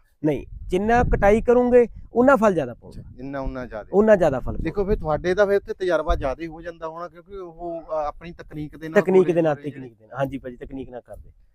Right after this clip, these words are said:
Speaker 2: ਤੇ ਉੱਥੇ ਫਿਰ ਕਾਹਦੀਆਂ ਅੰਗੂਰਾਂ ਦੀ ਖੇਤੀ ਕਰਦੇ ਆ?
Speaker 1: ਅੰਗੂਰਾਂ ਦੀ ਵੀ, ਲੀਵੀਆ ਦੀ।
Speaker 2: ਲੀਵੀਆ।
Speaker 1: ਸਾਡੇ ਅੰਗੂਰ ਲੀਵੀਆ ਜ਼ਿਆਦੇ ਆ।
Speaker 2: ਇਹ ਚੀਜ਼
Speaker 1: ਹਾਂਜੀ।
Speaker 2: ਜ਼ਿਆਦੇ।
Speaker 1: ਇਹੀ ਚੀਜ਼ ਆ।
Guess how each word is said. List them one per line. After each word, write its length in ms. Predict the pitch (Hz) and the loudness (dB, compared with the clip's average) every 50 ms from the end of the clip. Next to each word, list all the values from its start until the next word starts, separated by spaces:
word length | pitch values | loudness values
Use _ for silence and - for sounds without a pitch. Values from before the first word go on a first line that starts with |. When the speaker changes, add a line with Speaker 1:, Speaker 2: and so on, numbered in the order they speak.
| _ | _
Speaker 2:
ਤੇ 60 | - | -10
ਉੱਥੇ 300 | 180 190 185 - 226 233 | -8 -8 -6 -4 -2 -2
ਫਿਰ 120 | 208 220 214 | 0 0 0
ਕਾਹਦੀਆਂ 360 | 214 190 190 202 220 214 208 | 2 2 2 2 2 0 -2
ਅੰਗੂਰਾਂ 340 | 190 165 147 147 170 185 196 | -2 -4 -6 -4 -4 -4 -4
ਦੀ 80 | 202 | -6
ਖੇਤੀ 280 | - - 196 - - - | -8 -12 -14 -16 -14 -8
ਕਰਦੇ 260 | - 185 - - 190 | -4 -4 -4 -4 2
ਆ? 100 | 190 190 | 4 4
Speaker 1:
ਅੰਗੂਰਾਂ 360 | 202 180 190 185 180 190 190 | 4 6 6 6 6 6 6
ਦੀ 140 | 170 185 185 | 4 2 0
ਵੀ, 160 | 175 185 180 | 0 0 0
ਲੀਵੀਆ 240 | 165 151 139 - 139 | 0 -2 -4 -4 -4
ਦੀ। 80 | - - - - - | -4 -4 -4 -6 -6
Speaker 2:
ਲੀਵੀਆ। 260 | 131 127 117 - - - | -8 -10 -12 -12 -4 -2
Speaker 1:
ਸਾਡੇ 220 | 160 156 170 180 | -2 0 0 -2
ਅੰਗੂਰ 360 | 170 151 143 143 147 147 160 - 143 | -2 -4 -4 -6 -6 -6 -8 -8 -10
ਲੀਵੀਆ 260 | 131 127 117 117 120 | -10 -12 -12 -12 -14
ਜ਼ਿਆਦੇ 240 | - 113 110 - - | -6 -2 0 0 0
ਆ। 200 | - - 127 131 | 0 -2 -6 -6
Speaker 2:
ਇਹ 120 | 139 139 | -6 -6
ਚੀਜ਼ 100 | 143 143 - | -8 -8 -12
Speaker 1:
ਹਾਂਜੀ। 140 | 117 110 - | -14 -14 -12
Speaker 2:
ਜ਼ਿਆਦੇ। 320 | 113 123 110 107 120 160 | -10 -10 -8 -6 -4 -2
Speaker 1:
ਇਹੀ 160 | 156 151 143 | -2 -2 -2
ਚੀਜ਼ 260 | 120 113 113 101 - | -4 -6 -10 -16 -18
ਆ। 20 | - | -20